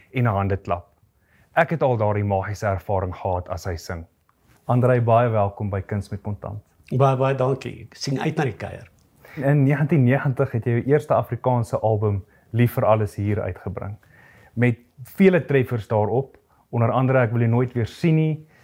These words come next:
Speaker 1: met die pragtige Michelle Bruce, wat in die musiekvideo gespeel het, en geldgewys,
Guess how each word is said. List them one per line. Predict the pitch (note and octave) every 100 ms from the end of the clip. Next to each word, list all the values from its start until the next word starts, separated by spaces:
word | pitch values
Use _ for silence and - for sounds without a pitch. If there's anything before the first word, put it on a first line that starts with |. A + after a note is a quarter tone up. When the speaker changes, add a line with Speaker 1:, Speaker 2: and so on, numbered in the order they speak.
| - -
Speaker 1:
met | A2 G#2+ G2+
die | A2
pragtige | - C#3 A#2 - A#2+
Michelle | A2 - B2 A2
Bruce, | A#2+ C#3 C#3 - _ _ _ -
wat | A#2+ A2
in |
die | A2+
musiekvideo | A2 - D#3 C#3 D3+ D3
gespeel | C#3+ - - C#3 C#3
het, | C#3+ C#3 - _ - - _ -
en | D3 D3 - _ _
geldgewys, | - - G3+ F#3 - G#2+ F2+ G2 -